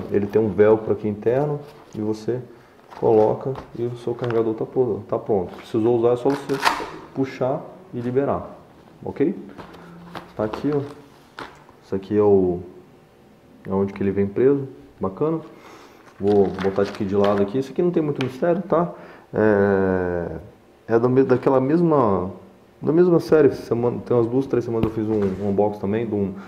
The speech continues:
um drop pouch, tá? Que é desse mesmo sistema, um sistema também da vtac da, da Five Eleven, tá bom? Porta-carregador vou botar de lado, a gente passa agora pros protetores auriculares. É, chegaram dois protetores auriculares, né? Da Surefire. A Surefire é uma marca que ela é conhecida normalmente por fazer lanterna.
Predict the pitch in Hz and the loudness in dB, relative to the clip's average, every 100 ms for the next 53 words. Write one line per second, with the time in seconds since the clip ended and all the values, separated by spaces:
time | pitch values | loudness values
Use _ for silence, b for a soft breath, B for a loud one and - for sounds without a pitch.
0 | B - 92 101 101 - 131 143 - - | B -12 0 2 2 2 2 2 -4 -16
1 | B B B - 123 123 123 120 110 113 | B B B 0 0 2 -2 0 -4 -4
2 | 117 113 139 139 - 98 92 98 - 101 | -4 -2 -2 -4 -2 -2 -4 -10 -12 -16
3 | - 110 101 101 98 98 101 107 104 104 | -4 -2 -2 -2 0 2 2 2 0 0
4 | - 104 98 87 - 95 107 120 98 87 | -2 -2 0 -2 -8 -6 0 2 0 -4
5 | - - - 104 123 147 B B B B | -12 -20 -10 -4 -2 -4 B B B B
6 | 131 127 127 127 127 120 120 117 123 151 | 0 4 4 4 4 0 0 0 0 0
7 | 143 - 117 113 113 - 107 110 110 113 | -2 -8 -8 -8 -10 -4 0 0 -2 -8
8 | - 120 113 113 117 110 - 117 95 95 | -4 -4 -2 0 0 -2 0 0 0 -4
9 | B B B B - 104 107 110 107 135 | B B B B -6 -2 0 0 -2 -2
10 | 131 120 131 131 139 - 120 117 113 107 | 0 2 0 0 -4 0 2 2 2 0
11 | 120 143 139 143 143 B B B 98 104 | 0 0 2 0 -4 B B B 0 0
12 | 101 110 - 123 135 135 104 - 117 113 | 2 -4 -2 0 0 -4 -10 -2 0 2
13 | 110 110 110 110 107 110 101 - 107 107 | 2 2 0 0 0 0 -2 0 0 2
14 | 101 101 110 107 101 101 104 107 104 113 | 0 -2 -4 -2 0 0 0 0 0 -2
15 | 143 | 0